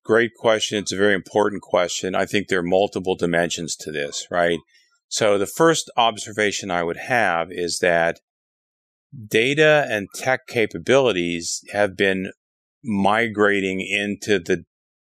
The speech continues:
into the distribution space, right? So, you know, uh, once upon a time, you know, carriers would be, be the ones that were tech heavy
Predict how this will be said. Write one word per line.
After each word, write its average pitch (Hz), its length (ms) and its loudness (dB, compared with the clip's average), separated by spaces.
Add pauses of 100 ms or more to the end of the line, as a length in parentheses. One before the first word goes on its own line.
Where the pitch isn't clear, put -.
(120)
into 107 280 -2
the 98 140 -2
distribution 87 800 -4
space, - 520 -8 (200)
right? 92 320 0
So, 101 500 0 (500)
you 110 120 -2
know, 92 360 2
uh, 107 220 -2
once 117 320 -2
upon 117 220 0
a 101 60 0
time, 104 580 0 (360)
you - 80 -4
know, 92 240 0
carriers 110 680 0
would 95 420 4 (340)
be, 101 160 -2 (260)
be 90 380 -4
the 95 140 -2
ones 95 280 0
that 92 200 0
were 87 340 -2 (360)
tech 135 220 0
heavy 107 600 0